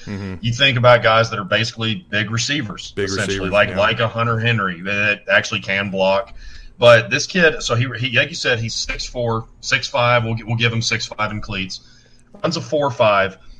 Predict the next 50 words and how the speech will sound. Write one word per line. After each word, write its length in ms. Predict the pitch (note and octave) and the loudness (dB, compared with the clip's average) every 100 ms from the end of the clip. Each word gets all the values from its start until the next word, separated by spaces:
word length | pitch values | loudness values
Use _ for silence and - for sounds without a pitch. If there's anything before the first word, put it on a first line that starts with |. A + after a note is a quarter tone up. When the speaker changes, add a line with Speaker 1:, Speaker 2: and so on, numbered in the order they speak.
| - - | -20 -14
Speaker 2:
So, 160 | - - | 0 2
and 180 | C3+ C#3 | 2 2
his 120 | B2+ | 0
stats 300 | E3 F#3+ - | 0 0 2
aren't, 260 | C3+ C#3 - | 2 2 -2
aren't 260 | A2+ A#2+ G#2+ | 0 0 2
mind-boggling. 720 | G#2+ G#2+ G#2 G2+ G#2+ A2+ A2+ | 2 2 4 4 4 2 0
He 60 | G#2+ | 2
caught 260 | B2 G#2+ | 2 2
thirty-five 460 | G#2+ A2 A2+ G#2+ G2 | -2 -2 2 2 4
balls 280 | G#2 G#2+ - | 4 4 0
for 120 | G2 | -6
three 180 | G2+ G#2 | -4 -2
hundred 160 | G#2 | -2
and 140 | G2+ G2 | -4 -2
thirty 200 | G2+ G2 | -2 -2
yards, 380 | F#2+ F#2+ F#2 | 0 0 0
but 100 | - | -2
he 60 | G#2 | 2
got 240 | B2 A#2+ A#2 | 4 4 2
eight 220 | A#2+ - | -6 0
touchdowns. 580 | A#2+ A#2 - - - - | 0 2 -2 -8 -10 -8
So 100 | G2 | 2
that, 180 | A#2+ B2+ | 4 4
Speaker 1:
Mm-hmm. 140 | G#2+ | -2
Speaker 2:
here's 180 | C#3 D#3+ | -2 -2
what 80 | E3 | 4
that 180 | D#3 A#2 | 4 4
tells 260 | C3+ A#2+ | 0 0
me. 100 | A2 | -2
It 80 | G2 | -2
tells 220 | B2+ B2 | -2 -2
me 120 | A#2+ A#2+ | 0 0
he's 140 | A#2 | 0
a 60 | G#2 | 0
red 260 | A2 G#2+ | 0 0
zone 280 | F#2+ F#2+ F2+ | -2 -2 -4
threat. 280 | F#2+ E2 - | -6 -8 -4
That's 200 | G2 - | -6 -4
what 100 | A2+ | -6
we 100 | G#2+ | -4
didn't 260 | F#2+ A2 A2 | -4 -2 0
have 240 | A2 G2 | 0 2
last 320 | G#2 G2+ - | 2 2 -2
year. 140 | F#2+ E2+ | -8 -8
Grayson 380 | F#2 F#2+ G#2 | -8 -8 -8
Gunner, 400 | G2+ G#2+ A2 G#2 - | -4 -2 0 0 -2
how 80 | A2 | -2
many 240 | A2+ A2 | 0 -2
p-, 160 | F#2+ | -4